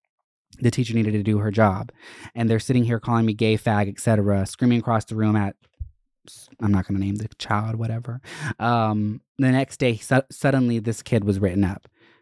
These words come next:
That's, that's all my understanding was. I did not single him out. I did not even mention his name. So I don't know why he got written up. None of it should have happened. It's all stupid.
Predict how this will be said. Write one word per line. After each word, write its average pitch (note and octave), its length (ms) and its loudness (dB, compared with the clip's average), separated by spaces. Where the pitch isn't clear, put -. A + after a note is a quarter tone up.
That's, A#2+ 340 2
that's C#3 300 2
all C3+ 160 2
my B2+ 180 2
understanding A2+ 380 0
was. F#2+ 220 0
I A#2+ 100 0
did B2+ 140 -2
not C3 200 2
single C3+ 280 0
him C3 180 2
out. A#2 160 2
I A2 80 0
did A2 140 -2
not G#2+ 260 2
even A#2+ 200 2
mention A#2+ 260 0
his G#2+ 160 -4
name. G2+ 400 0
So G2+ 380 2
I G2 140 -2
don't A2+ 160 2
know A2 120 2
why G2+ 320 0
he G#2 220 -4
got G2 200 2
written F#2+ 180 0
up. F#2 180 -12
None D3 140 6
of E3 100 4
it D3 60 -4
should C#3 140 0
have B2 60 -2
happened. G#2+ 320 0
It's G#2 120 -2
all A2+ 140 4
stupid. G2+ 380 -2